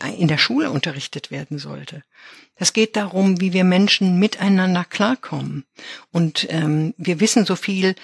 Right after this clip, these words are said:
was gut ist, miteinander klarzukommen. Also wir wissen, wie gut das ist, wenn wir uns anschauen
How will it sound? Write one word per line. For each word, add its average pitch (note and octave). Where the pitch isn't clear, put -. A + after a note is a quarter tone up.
was F3
gut G#3+
ist, -
miteinander C#3
klarzukommen. C#3+
Also F3+
wir F3
wissen, G3+
wie F#3+
gut G#3
das G#3+
ist, -
wenn F#3+
wir F#3
uns F3+
anschauen D#3